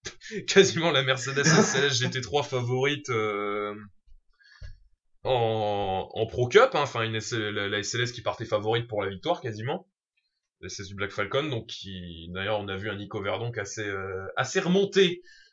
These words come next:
contre, euh, le pilote qui l'a, le pilote du Kessel Racing, qui a, qui était au volant actuellement et qui a piqué à l'intérieur de, de l'épingle de la source et qui lui a, qui lui a fracassé sa suspension, ce qui a fait qu'il n'a pas pu repartir. Ensuite, chez W R T, l'Audi numéro une est immobilisé un quart d'heure au garage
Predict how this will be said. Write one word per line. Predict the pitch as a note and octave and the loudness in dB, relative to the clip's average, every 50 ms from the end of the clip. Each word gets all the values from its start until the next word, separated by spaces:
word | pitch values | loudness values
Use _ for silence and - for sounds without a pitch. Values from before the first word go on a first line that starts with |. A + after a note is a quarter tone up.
| _ _ _ - | _ _ _ -6
contre, | - C#3 B2 A#2 - B2+ | -4 -4 -4 -4 -2 0
euh, | C3 B2+ B2 B2 A#2+ A#2 A2+ A2+ A2 A2+ G#2+ G#2+ | 2 2 4 4 4 4 4 4 4 2 2 2
le | A2 A2+ - | 0 -4 -4
pilote | B2+ C3 C3 B2+ B2 | -2 0 0 0 0
qui | - B2 | -2 -2
l'a, | A#2+ A#2 A2+ | 0 0 0
le | A2 A2+ A2 G#2+ G2+ G2 F#2+ F#2 F#2 F#2 F#2+ G2 | 2 0 0 2 2 0 0 0 -2 -4 -6 -6
pilote | - A#2+ B2 | -4 -2 -2
du | A#2 A2+ | -2 -2
Kessel | A2+ - A#2 - - A2+ | -2 -4 -2 0 2 2
Racing, | A2 A2+ B2 A#2 - C#3 C#3 C3+ C3 A#2+ A2 G2+ - - _ _ _ _ | 4 4 4 4 2 -2 -2 -2 0 0 -2 -2 -4 -10 _ _ _ _
qui | - - - G#2+ G#2 | -16 -12 -6 -4 -2
a, | F#2+ F2+ F2 E2+ E2+ E2+ E2+ F2 E2+ D#2+ - | 0 0 0 0 -2 -4 -4 -6 -6 -10 -10
qui | - - A2+ | -12 -12 -10
était | G#2+ - | -4 -2
au | A2 G#2+ | -2 -2
volant | G2+ G#2+ A2 A2+ A2+ | 0 0 0 0 0
actuellement | A2+ - - A2 G#2+ A2 A#2+ B2 A2 | -2 0 -2 -2 0 2 2 2 0
et | G2+ | 0
qui | F#2+ - G2+ | -2 -2 -2
a | F2 E2 F2 F2+ F2+ - _ _ _ _ _ _ _ _ _ | 0 0 0 -2 -4 -8 _ _ _ _ _ _ _ _ _
piqué | - G3 F3+ - F#3+ | 0 2 4 10 10
à | E3+ | 10
l'intérieur | D3 C#3 A#2+ A#2 C3 B2 C3 C3 C3+ B2 B2+ | 10 10 8 6 6 6 8 8 8 8 8
de, | A#2+ A2+ G#2 F2+ F#2 F#2+ - - - - - - - - | 6 2 0 0 -2 -4 -10 -16 -18 -16 -16 -16 -10 -2
de | - | 2
l'épingle | C3 C3 B2 C3+ C3+ C3+ | 2 4 6 6 4 6
de | C3+ | 6
la | B2+ C3+ C3 | 6 6 6
source | - D3+ D3 - - | 6 2 2 2 2
et | A#2+ | -2
qui | A#2+ - A2+ | -2 -2 0
lui | A2+ A#2 A2 | 4 4 6
a, | G#2 G2+ F#2+ F#2+ | 6 6 4 2
qui | - - A#2 | 0 0 4
lui | A#2+ | 4
a | A#2 | 4
fracassé | A#2+ A#2 A2+ A2+ B2 A#2 - | 6 4 2 2 2 2 2
sa | A2+ A#2 | -2 -4
suspension, | - - - - A#2+ A#2+ - C3 B2+ | -6 -6 -6 -2 -2 0 0 0 0
ce | B2 | -2
qui | - - | 0 -2
a | F#2+ F#2 | -2 -2
fait | - G#2 | -2 -4
qu'il | F#2+ | -4
n'a | F#2+ D#2+ | -4 -6
pas | - | -6
pu | E2 F2 | -6 -8
repartir. | F2 - - - - G3+ A#3+ - - _ _ _ _ _ _ _ - _ _ - - _ - _ - _ _ _ - - _ _ - | -6 -6 -4 0 0 0 0 0 -6 _ _ _ _ _ _ _ -20 _ _ -20 -20 _ -20 _ -20 _ _ _ -20 -20 _ _ 2
Ensuite, | D#3+ F3+ F3+ G#3 F#3+ | 4 4 6 6 6
chez | - F#3 | 6 8
W | F3 F3+ F3+ F#3+ F#3+ G3 | 10 12 12 12 12 12
R | F#3 | 12
T, | - G3 | 12 12
l'Audi | F#3+ F#3 E3+ E3+ | 12 12 12 10
numéro | F3+ F3+ F3 F3+ E3+ F3 F3+ | 6 8 8 10 10 10 10
une | F3 | 8
est | D#3+ - - | 8 6 4
immobilisé | D#3 D3+ D3 D3 D3+ D3 C3+ B2+ D3 | 2 2 4 4 2 0 4 6 6
un | C#3+ | 6
quart | C3+ D3+ C#3+ C#3+ | 8 6 6 8
d'heure | D3 C#3+ | 8 8
au | D3 | 8
garage | C#3 C#3+ C#3+ C#3+ D3+ E3+ G3+ G3+ G#3 | 8 10 10 12 12 12 10 8 4